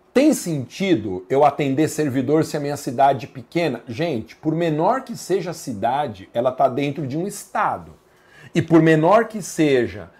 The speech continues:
a cidade, ela tá dentro do território brasileiro. Então, existe uma estrutura municipal de servidor, por menor que seja a cidade. Existe pessoal estadual.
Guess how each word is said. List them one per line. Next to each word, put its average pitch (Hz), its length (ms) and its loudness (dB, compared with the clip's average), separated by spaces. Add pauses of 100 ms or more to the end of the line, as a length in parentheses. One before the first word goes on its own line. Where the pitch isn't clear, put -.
a 113 120 -4
cidade, 127 580 0
ela 127 160 6
tá 143 160 4
dentro 127 580 0
do 170 140 0
território 147 560 0
brasileiro. 143 640 -6 (580)
Então, 165 720 4
existe 165 540 4
uma 262 100 2
estrutura 175 440 0
municipal 143 640 2
de - 80 -12
servidor, 120 580 2
por 135 180 -4
menor 131 500 4
que - 120 -18
seja 127 420 -4
a 113 40 -10
cidade. 113 680 -4
Existe 185 380 -2
pessoal 175 460 0
estadual. 131 720 0